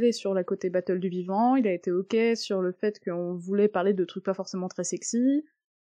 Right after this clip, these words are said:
Il a été ok sur le fait qu'on voulait de l'illustration, même si c'était clairement sa plus grande frayeur que le livre soit classifié jeunesse, et que du coup il trouve pas son public.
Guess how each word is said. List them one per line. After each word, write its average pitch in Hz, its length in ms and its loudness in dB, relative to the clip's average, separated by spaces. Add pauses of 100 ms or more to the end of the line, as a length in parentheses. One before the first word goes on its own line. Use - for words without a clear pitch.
(140)
Il 180 140 -4
a 180 40 2
été 196 180 4
ok 202 320 6
sur 208 180 0
le 185 60 -8
fait 208 140 -2 (100)
qu'on 180 340 2
voulait 202 200 8
de 208 60 4
l'illustration, 202 800 0
même 285 500 6
si 277 260 0
c'était 226 300 -2
clairement 208 300 0
sa 190 120 0
plus 185 160 -6
grande 208 200 4
frayeur 208 420 2
que 180 100 -4
le 165 120 -2
livre 208 180 -2
soit 175 160 -2
classifié 185 440 -4
jeunesse, 180 540 -2 (600)
et 190 100 -2
que 185 100 0
du 180 140 -2
coup 226 100 0
il 214 40 2
trouve - 220 -10
pas 220 120 2
son 180 140 -4
public. 180 600 -6